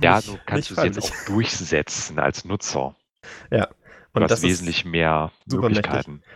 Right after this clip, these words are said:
Speaker 2: Und, ähm, diese, diese, was, was wirklich, äh, total interessant ist, ist ja auch, ähm, wie du schon sagst, diese Durchsetzungsfähigkeit im Sinne von, dass man tatsächlich auch,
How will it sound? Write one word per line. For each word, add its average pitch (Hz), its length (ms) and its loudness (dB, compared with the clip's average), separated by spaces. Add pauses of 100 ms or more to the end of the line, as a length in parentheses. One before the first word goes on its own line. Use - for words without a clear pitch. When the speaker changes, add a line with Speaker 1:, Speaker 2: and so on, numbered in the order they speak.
Speaker 2:
Und, 165 320 4
ähm, 127 200 -4
diese, 117 320 -2
diese, 107 520 -2
was, 104 240 -6
was 104 380 -6
wirklich, - 400 -6
äh, 113 140 0
total 120 340 -2
interessant 131 400 -2
ist, - 80 -10
ist 120 160 -6
ja 117 100 2
auch, 107 280 0
ähm, 107 240 -2
wie 120 40 -4
du 117 60 -4
schon 113 160 -2
sagst, 110 280 -2
diese 107 200 0
Durchsetzungsfähigkeit 120 1000 -2
im 107 100 -2
Sinne 110 220 0
von, 107 260 0
dass 104 220 -2
man 104 100 0
tatsächlich - 460 -4 (120)
auch, - 140 -12